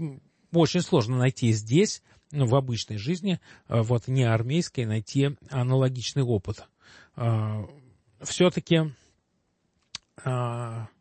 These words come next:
ну, мужской коллектив, то сё, да ещё такая, та ещё армия. То есть там, ну, не, ты в первую очередь,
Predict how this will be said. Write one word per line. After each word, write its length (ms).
ну, 240
мужской 340
коллектив, 520
то 140
сё, 240
да 120
ещё 300
такая, 480
та 200
ещё 280
армия. 380
То 100
есть 140
там, 200
ну, 360
не, 200
ты 880
в 140
первую 280
очередь, 360